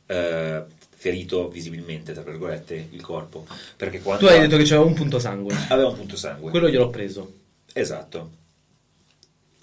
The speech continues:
Speaker 2: Non so quanto bisogna ferirlo, se vuoi ti faccio una prova di
Speaker 1: No, no,
Speaker 2: medicina.
Speaker 1: aspetta, ti sto dicendo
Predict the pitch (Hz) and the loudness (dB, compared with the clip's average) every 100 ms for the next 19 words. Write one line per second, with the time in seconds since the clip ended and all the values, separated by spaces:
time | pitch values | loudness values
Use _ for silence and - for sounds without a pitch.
0 | - 151 - 170 127 120 117 113 117 113 | -4 -2 2 2 2 -2 -4 -2 -2 -2
1 | 113 113 104 123 127 123 - 117 117 113 | -2 -2 -2 -2 0 -4 -2 -4 -2 -2
2 | 110 110 110 180 110 107 113 113 107 104 | -2 -4 -2 -2 -2 -2 0 0 0 -2
3 | 101 113 123 135 131 | -2 -2 -2 -4 -6